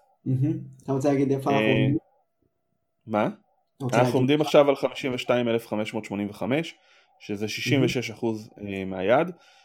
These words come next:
Speaker 2: חשוב מאוד לציין שאנחנו גייסנו, אה, כמעט שלושים אלף שקל בשבוע האחרון.
Speaker 1: כן.
Speaker 2: זאת אומרת, זה נראה רחוק
Speaker 1: אבל
Speaker 2: מצד
Speaker 1: זה
Speaker 2: אחד,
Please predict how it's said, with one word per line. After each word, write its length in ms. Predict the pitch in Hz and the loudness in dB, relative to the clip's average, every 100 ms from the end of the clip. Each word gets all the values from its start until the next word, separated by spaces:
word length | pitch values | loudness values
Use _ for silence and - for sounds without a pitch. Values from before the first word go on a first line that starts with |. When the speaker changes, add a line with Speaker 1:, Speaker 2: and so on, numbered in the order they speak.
| _ _ - | _ _ -10
Speaker 2:
חשוב 400 | 123 - 160 165 | -6 4 4 6
מאוד 220 | 139 139 | 4 4
לציין 540 | 139 135 117 127 135 131 | 0 2 4 4 2 -4
שאנחנו 580 | - 113 107 101 - | -4 -2 0 -2 -6
גייסנו, 640 | 110 113 120 - 123 120 - - | 0 0 0 -2 -2 -2 -6 -8
אה, 60 | 104 101 101 | -8 -6 -8
כמעט 260 | - 104 123 | -4 -2 0
שלושים 380 | 123 120 135 131 | -2 -2 0 0
אלף 140 | 117 | 0
שקל 260 | - 104 101 | -4 -4 -4
בשבוע 340 | 101 92 92 | -6 -4 -4
האחרון. 380 | 87 - 90 90 _ _ _ | -4 -8 -10 -14 _ _ _
Speaker 1:
כן. 200 | 139 131 131 - | -6 -6 -8 -18
Speaker 2:
זאת 100 | - | -6
אומרת, 260 | 101 101 101 | -2 -2 -2
זה 100 | 110 | -2
נראה 360 | 113 123 143 | 2 4 4
רחוק 520 | 127 - 135 - - _ _ _ _ _ | 4 2 2 0 -14 _ _ _ _ _
Speaker 1:
אבל 160 | 127 123 | -2 0
Speaker 2:
מצד 200 | 127 135 | 2 0
Speaker 1:
זה 60 | |
Speaker 2:
אחד, 240 | 139 160 | 2 0